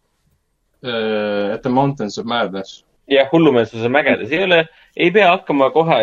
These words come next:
Speaker 2: siin, äh, peidetuid, äh, äh, sel-, seletamatuid jõledusi täis, äh, iidseid linnu otsima, et,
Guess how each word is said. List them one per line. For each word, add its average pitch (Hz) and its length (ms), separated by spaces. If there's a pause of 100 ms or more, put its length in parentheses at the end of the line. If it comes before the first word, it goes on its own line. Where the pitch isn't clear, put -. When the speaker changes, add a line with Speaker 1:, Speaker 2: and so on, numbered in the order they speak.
Speaker 2:
siin, 120 320
äh, 120 260
peidetuid, 113 800
äh, 107 540 (400)
äh, 104 1160
sel-, 160 320
seletamatuid 117 800
jõledusi 120 720
täis, 107 440
äh, 107 180
iidseid 123 400
linnu 143 320
otsima, 104 400
et, 113 80